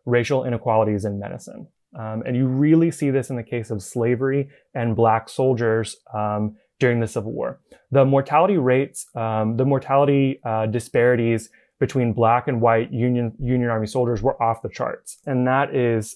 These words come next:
um, that can be chalked up to basically inferior medical care that was given to Black soldiers, uh, and also the same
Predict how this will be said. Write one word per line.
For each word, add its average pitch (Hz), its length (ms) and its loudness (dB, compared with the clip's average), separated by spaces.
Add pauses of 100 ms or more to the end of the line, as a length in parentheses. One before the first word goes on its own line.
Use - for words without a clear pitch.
um, 110 300 -2
that 123 180 0
can 151 80 -2
be 131 100 2
chalked 127 360 0
up 123 160 -2
to 123 100 -4
basically 117 480 0
inferior 120 420 -2
medical 110 380 -2
care 117 260 -2
that 107 140 -2
was 110 140 -4
given 107 400 -2
to 104 380 -4 (300)
Black 104 320 0
soldiers, 113 580 -2
uh, 104 320 -8
and 113 120 -6
also 107 260 -4
the 107 100 -2
same 104 380 -6